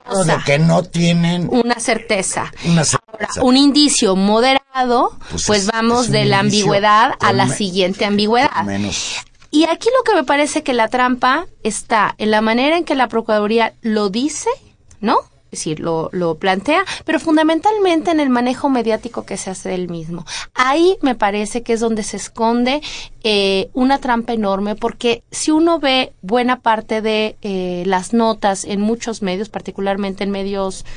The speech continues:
Speaker 1: digamos, con benef-, con cercanía con el gobierno, dicen, "Fue identificado un segundo normalista". ¿De dónde se sigue esa conclusión?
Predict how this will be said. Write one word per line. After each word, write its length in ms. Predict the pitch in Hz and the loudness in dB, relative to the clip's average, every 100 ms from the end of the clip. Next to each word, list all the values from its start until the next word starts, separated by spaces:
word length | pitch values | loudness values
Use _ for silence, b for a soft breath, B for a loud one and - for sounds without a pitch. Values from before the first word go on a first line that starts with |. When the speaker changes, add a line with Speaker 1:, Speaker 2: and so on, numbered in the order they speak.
| B | B
Speaker 1:
digamos, 420 | 208 196 196 196 | -4 -2 -2 -4
con 520 | - 185 180 175 175 - B B B B B - | -6 -6 -6 -6 -10 -12 B B B B B -4
benef-, 380 | 202 202 190 - | 0 0 -2 -6
con 400 | - 208 196 190 | -4 0 2 0
cercanía 880 | 190 220 196 208 202 220 233 214 202 B B - | 0 0 0 0 2 2 2 2 0 B B -8
con 180 | 220 214 | -2 2
el 120 | 247 | 2
gobierno, 600 | 294 349 294 254 269 302 - | 2 2 2 2 2 0 -2
dicen, 500 | 208 233 - 240 240 | -2 -2 0 -2 -4
"Fue 280 | - 269 262 | -4 -2 0
identificado 1200 | 269 294 277 214 - 214 - 226 214 214 247 - - | 0 0 0 -6 -6 -8 -2 2 2 2 -2 -4 -6
un 160 | 214 214 | -2 -2
segundo 480 | - 208 196 190 196 | 0 0 0 0 0
normalista". 720 | 185 170 156 165 160 - - B B | 0 -2 -4 -8 -10 -14 -16 B B
¿De 180 | 190 262 247 | -2 0 2
dónde 380 | 285 320 339 349 | 2 4 4 2
se 180 | - 247 | 2 0
sigue 420 | - 262 240 247 | 2 0 2 0
esa 260 | 226 247 | 2 0
conclusión? 680 | 233 220 - 208 - 226 294 | 0 -2 -2 -4 0 0 0